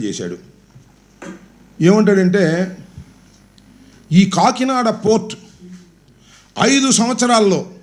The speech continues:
విచ్చలవిడిగా బియ్యాన్ని ఎగుమతి చేశారు, దొంగ బియ్యాన్ని. నేను ఒక మాట ఇక్కడ ప్రజలు కన్ఫ్యూజ్ కాకోకుండా ఒక మాట చెప్పాలి. మన రాష్ట్రంలో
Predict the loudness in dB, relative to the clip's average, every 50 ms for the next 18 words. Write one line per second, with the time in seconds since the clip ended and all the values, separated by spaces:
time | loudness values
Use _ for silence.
0 | _ _ -20 -20 -20 -20 _ _ _ _ _ _ _ _ _ _ _ _ _ _
1 | _ _ _ _ _ _ _ _ -10 -4 -2 -2 -2 -2 -2 -2 0 0 0 0
2 | -2 -2 -2 -2 -2 0 -2 -2 -4 -6 -12 -20 _ _ _ -4 0 2 2 2
3 | 2 2 0 0 0 -2 -4 -4 -6 -10 -10 -10 -10 -12 -12 -12 -14 -16 -16 -18
4 | -20 _ _ _ _ _ _ _ _ _ _ _ _ _ _ _ -2 0 2 2
5 | 4 4 4 2 2 -2 -6 -12 -14 -16 -16 -10 -6 -4 -4 -4 -4 -4 -2 -2
6 | -2 -2 -4 -4 -6 -4 -4 -4 -4 -6 -10 -14 -20 _ _ _ _ _ -20 _
7 | _ _ _ _ _ -6 -2 2 4 4 4 4 2 0 0 0 0 0 -2 -2
8 | -2 -2 -2 -4 -6 -8 -8 -8 -6 -6 -4 -2 -4 -4 -4 -6 -10 -10 -8 -10
9 | -10 -10 -10 -14 -18 -20 -20 -20 -20 -20 -20 -20 -20 _ _ _ _ _ _ _
10 | _ _ _ _ _ _ _ _ _ _ _ _ _ _ _ _ _ -6 -2 0
11 | 2 2 2 2 2 0 0 -2 -4 -4 -4 -4 -6